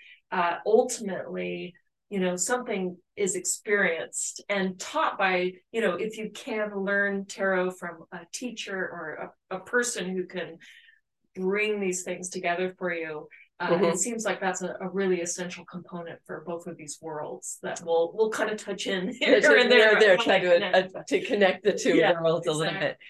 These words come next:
Speaker 2: Yeah, I would have to think about that a little bit more to,
Speaker 1: Mm-hmm.
Speaker 2: to see whether, whether I, uh, uh, because, um, yeah, tarot, uh, 'cause,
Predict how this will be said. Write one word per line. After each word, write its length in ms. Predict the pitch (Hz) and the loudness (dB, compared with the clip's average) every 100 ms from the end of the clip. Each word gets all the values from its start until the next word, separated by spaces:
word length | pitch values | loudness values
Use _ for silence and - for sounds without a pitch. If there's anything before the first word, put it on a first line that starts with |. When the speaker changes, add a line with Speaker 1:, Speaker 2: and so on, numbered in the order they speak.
| - - - | -20 -20 -4
Speaker 2:
Yeah, 280 | 226 294 226 | 4 6 6
I 120 | 214 | 6
would 100 | 226 | 4
have 120 | 240 | 2
to 80 | 247 | -2
think 200 | - 214 | 2 2
about 240 | 214 156 - | 4 2 4
that 160 | 151 139 | 2 2
a 40 | |
little 140 | 143 139 | 2 0
bit 180 | 143 | -2
more 240 | 151 139 135 | 0 2 2
to, 120 | 165 | 0
Speaker 1:
Mm-hmm. 280 | 156 - 190 | -6 -6 -4
Speaker 2:
to 120 | 175 | -4
see 440 | 156 - 170 156 | -4 -2 0 0
whether, 440 | 147 151 147 139 - | 0 0 0 -2 -4
whether 480 | 160 156 151 139 - | 2 4 4 2 2
I, 440 | 147 143 143 143 - | 4 4 2 0 -4
uh, 580 | 143 135 131 127 120 135 147 _ _ _ _ - | 0 0 0 -4 -4 -6 -10 _ _ _ _ -2
uh, 200 | 151 - | 0 0
because, 680 | 160 202 202 196 170 170 - | -4 -6 0 4 4 4 -4
um, 480 | 165 151 143 139 143 - _ _ - - _ _ _ _ _ _ 147 | 0 0 0 -2 -6 -12 _ _ -14 -14 _ _ _ _ _ _ -20
yeah, 240 | 151 196 196 | -6 -2 -2
tarot, 520 | - 175 180 208 180 | -4 -6 2 6 6
uh, 100 | 180 | 4
'cause, 240 | 170 196 | 2 0